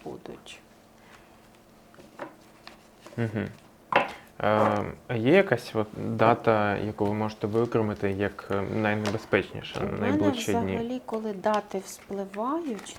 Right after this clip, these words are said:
Speaker 1: то я про це кажу, зараз розмито. Чесно
Speaker 2: Мгм.
Speaker 1: кажу, дуже розмито. По-перше, перед святом важче дивитись точніше саме на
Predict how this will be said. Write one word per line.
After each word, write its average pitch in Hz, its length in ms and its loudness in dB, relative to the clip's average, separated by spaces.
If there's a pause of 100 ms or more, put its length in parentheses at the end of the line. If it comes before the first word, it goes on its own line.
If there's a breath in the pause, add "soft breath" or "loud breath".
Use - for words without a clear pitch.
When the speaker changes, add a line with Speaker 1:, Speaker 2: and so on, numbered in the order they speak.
(120)
Speaker 1:
то 190 640 -6 (100)
я 214 280 -4
про - 120 -14
це - 140 -10
кажу, 208 300 -8
зараз 214 420 -6
розмито. 196 720 -6 (240)
Чесно 117 320 0
Speaker 2:
Мгм. 95 100 -2
Speaker 1:
кажу, - 340 -12
дуже 202 280 -8
розмито. 202 500 -6 (220)
По-перше, - 420 -4
перед 190 340 -4
святом 175 600 -6 (460 loud breath)
важче 196 680 0
дивитись 185 600 -6
точніше 190 880 -8
саме 175 400 -6
на 170 160 -8